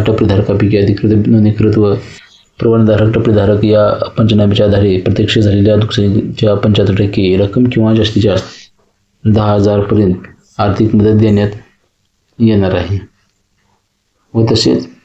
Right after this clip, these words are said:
तसेच मदतीची रक्कम प्रदान करण्याकरता संदर्भ शासनाच्या निर्णयामध्ये विहित केलेल्या इतर अटी व शर्ती लागू राहतील. पंचनामे करणाऱ्या आल्यानंतर लाभार्थी निश्चित करण्यात यावे.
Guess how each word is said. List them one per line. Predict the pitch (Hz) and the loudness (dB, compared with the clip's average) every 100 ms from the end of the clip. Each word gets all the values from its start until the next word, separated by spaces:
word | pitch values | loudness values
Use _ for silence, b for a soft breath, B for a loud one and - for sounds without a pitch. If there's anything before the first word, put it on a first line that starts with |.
| _ _ _ _ _ _ | _ _ _ _ _ _
तसेच | - 110 123 | -8 -4 0
मदतीची | 120 113 113 117 117 | 2 2 0 0 0
रक्कम | 110 - 110 | 0 0 0
प्रदान | 107 110 110 | 0 0 0
करण्याकरता | 107 104 95 98 110 95 - - | 0 -2 0 -2 -2 -2 -4 -8
संदर्भ | - 113 104 110 117 | -4 0 2 2 2
शासनाच्या | 107 101 104 98 107 98 - - | 2 0 -2 -2 -2 -2 -8 -2
निर्णयामध्ये | 113 104 104 104 101 104 104 | 0 2 2 2 2 2 2
विहित | 110 110 | 2 0
केलेल्या | 107 98 104 | 0 0 2
इतर | 101 - | 0 0
अटी | 101 - 104 87 - - _ _ _ _ _ _ | 0 0 0 -2 -6 -20 _ _ _ _ _ _
व | 113 | -4
शर्ती | 104 110 107 117 110 | 0 -2 2 2 2
लागू | 107 101 | 2 2
राहतील. | 98 95 - 110 | 0 0 -2 0
पंचनामे | 110 104 104 107 | 0 2 2 2
करणाऱ्या | 107 107 104 104 104 95 - _ _ _ _ | 2 0 0 0 0 -2 -6 _ _ _ _
आल्यानंतर | 117 110 110 110 113 107 - | -2 0 2 2 0 -2 0
लाभार्थी | 107 104 104 113 | 0 0 2 2
निश्चित | 110 104 110 | 2 0 -2
करण्यात | - 104 101 107 | 0 0 0 2
यावे. | 104 92 | 2 2